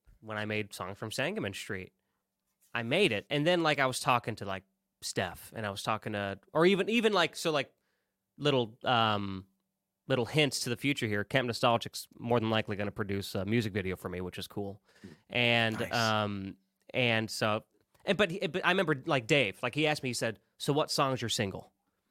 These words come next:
Speaker 1: And I'm like, "For me, like, it's, it's probably better for you to listen and tell me, because for me, like, I can't, <coughs> these are all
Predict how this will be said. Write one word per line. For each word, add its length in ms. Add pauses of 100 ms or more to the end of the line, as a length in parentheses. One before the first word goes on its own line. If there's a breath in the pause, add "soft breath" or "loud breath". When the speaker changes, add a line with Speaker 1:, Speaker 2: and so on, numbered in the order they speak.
(380 soft breath)
Speaker 1:
And 140
I'm 100
like, 200
"For 180
me, 260
like, 240
it's, 280
it's 180
probably 340
better 260
for 320 (640)
you 140
to 60
listen 320
and 120
tell 240
me, 100
because 300
for 160
me, 200
like, 260
I 120
can't, 260 (180)
<coughs> 100
these 180
are 80
all 420